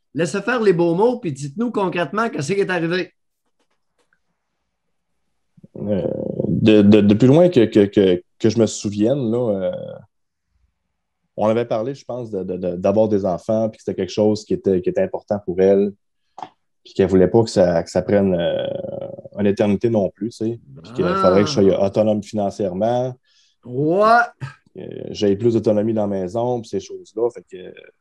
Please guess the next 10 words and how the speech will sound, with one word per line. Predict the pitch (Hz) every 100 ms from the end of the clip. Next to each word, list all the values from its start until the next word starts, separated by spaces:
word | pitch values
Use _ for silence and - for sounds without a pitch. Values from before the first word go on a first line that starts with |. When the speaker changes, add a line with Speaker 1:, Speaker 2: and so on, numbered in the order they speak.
| _ _ _ _ - -
Speaker 2:
ça | - - 104
a | 92
fessé | - 107 175
comme | 170 131
dans | 113 107
le | 95
dash | 104 131 -
un | 113 98
peu. | 104 131 - - _ - -
Speaker 1:
Ouais. | 175 202 233